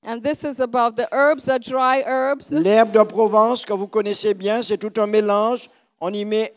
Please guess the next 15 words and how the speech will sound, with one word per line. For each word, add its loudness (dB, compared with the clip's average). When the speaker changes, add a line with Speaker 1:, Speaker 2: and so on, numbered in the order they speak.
Speaker 2:
à 0
peu 0
près -2
une -12
cuillerée 0
à 2
soupe. -4
Speaker 1:
One -4
teaspoon. -8
Speaker 2:
En -8
réalité, 2
une -10
cuillerée -2
à 0
soupe. -6